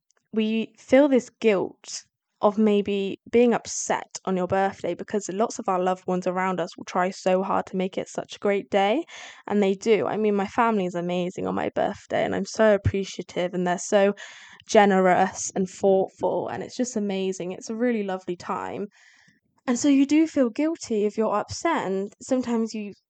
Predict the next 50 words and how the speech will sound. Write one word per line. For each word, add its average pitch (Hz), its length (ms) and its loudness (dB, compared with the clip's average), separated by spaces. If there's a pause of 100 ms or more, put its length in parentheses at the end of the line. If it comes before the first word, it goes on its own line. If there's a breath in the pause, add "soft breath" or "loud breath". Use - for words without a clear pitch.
sort - 240 -8
of - 100 -16
beat 220 140 0
yourself 208 420 -6
up. 311 180 -2
"Why 240 180 -2
am 277 100 0
I 262 140 -2
upset? - 340 -6
This 202 160 -10
is 214 100 -8
so 262 200 -2
rude 247 240 -2
of 220 160 -14
me." 180 340 -10 (420)
And 269 200 -2
because 277 360 -2
of 339 120 -4
this 233 180 -4
guilt, - 400 -6
we 233 100 0
don't 247 320 -2
talk 262 300 -2
about 269 320 -6
it, 359 240 -6
and 247 140 -2
maybe 240 520 -2 (400)
if 240 160 -4
we 247 120 0
did, 247 360 -4
we'd 208 180 -6
learn 208 260 0
about 214 280 -4
things, 233 380 -4
and 208 180 -6 (400 soft breath)
we 220 100 -4
might 202 260 -4
not - 180 -8
get - 260 -10
into 202 260 -6
the 196 80 -10
same 208 320 -4
situations, 208 760 -6
or 233 60 0
we 208 120 0
might 208 300 -4 (300 soft breath)
not 208 200 -10
trauma 214 460 -2
relate 180 360 -4
these 180 220 -10